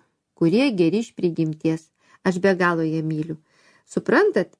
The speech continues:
būna tokių žmonių, kaip Matijus ir ponia Alan, kuriuos pamilsti iškart ir be jokio vargo. Ir būna tokių, kaip ponia Lind, kuriuos pamilsti tik po didelių pastangų. Supranti, jog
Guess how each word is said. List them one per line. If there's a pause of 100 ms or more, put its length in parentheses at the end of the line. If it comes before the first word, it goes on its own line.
(120)
būna
tokių
žmonių,
kaip (140)
Matijus
ir
ponia
Alan, (400)
kuriuos
pamilsti
iškart
ir
be
jokio
vargo. (340)
Ir
būna
tokių, (140)
kaip
ponia
Lind,
kuriuos
pamilsti
tik
po
didelių (100)
pastangų. (640)
Supranti,
jog